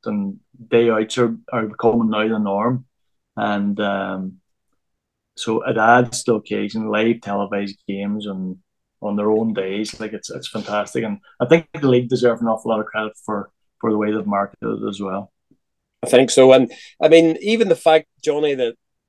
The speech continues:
Speaker 2: Korean are now used to going to finals and stuff, I guess it's still a credit to the supporters and to the people of the North Coast as well, that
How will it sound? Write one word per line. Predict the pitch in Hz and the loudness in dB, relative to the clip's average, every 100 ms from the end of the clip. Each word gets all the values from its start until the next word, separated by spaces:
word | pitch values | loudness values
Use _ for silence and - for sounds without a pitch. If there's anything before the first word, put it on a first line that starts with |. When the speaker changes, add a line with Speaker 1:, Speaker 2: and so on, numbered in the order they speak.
| _ _ _ - - | _ _ _ -20 -14
Speaker 2:
Korean | - 143 135 139 | -4 -2 0 0
are | |
now | 131 131 | 0 0
used | 120 135 - | -2 -4 -4
to | |
going | 127 139 156 | -2 0 0
to | 160 | -2
finals | - 151 147 156 147 | -2 0 2 2 0
and | 147 | -2
stuff, | - 147 - 160 | 0 0 2 -2
I | |
guess | 156 196 - | 0 0 -2
it's | 143 | -6
still | - 151 147 123 _ _ _ _ _ - | 0 2 2 -2 _ _ _ _ _ -12
a | 127 | -8
credit | - 135 151 131 _ - | 0 2 0 -4 _ -8
to | 131 123 | -2 -2
the | 113 | -2
supporters | - - 123 131 131 123 | -6 -2 0 2 0 0
and | 123 107 95 - | -2 -4 -6 -8
to | 110 | -8
the | 101 | -4
people | 127 123 110 | -2 2 2
of | 107 | 0
the | 120 | 2
North | 117 113 - | 2 2 4
Coast | 123 120 - | 4 4 0
as | 107 | -2
well, | 113 123 | 0 0
that | 127 | 0